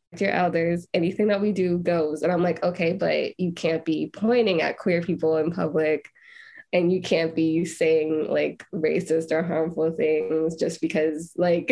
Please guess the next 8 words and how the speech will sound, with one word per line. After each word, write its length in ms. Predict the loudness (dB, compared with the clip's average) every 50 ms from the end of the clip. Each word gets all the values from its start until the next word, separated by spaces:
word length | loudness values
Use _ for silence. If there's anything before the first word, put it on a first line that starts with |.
| -2 -2
<laughs> 1000 | 0 0 2 2 4 2 2 0 0 -12 -12 -12 -12 -12 -12 -14 -14 -10 _
it 120 | 0 2 2
was 180 | 4 2 2 0
different 480 | 2 0 0 0 2 2 0 0 2
back 300 | 0 0 0 0 -2 0
then." 360 | 0 2 2 4 4 2 2 0 -4 -12 -12 -12 -2 _
It's 260 | 2 2 2 2 2
just, 440 | 4 6 6 6 4 0 -2 -6 -2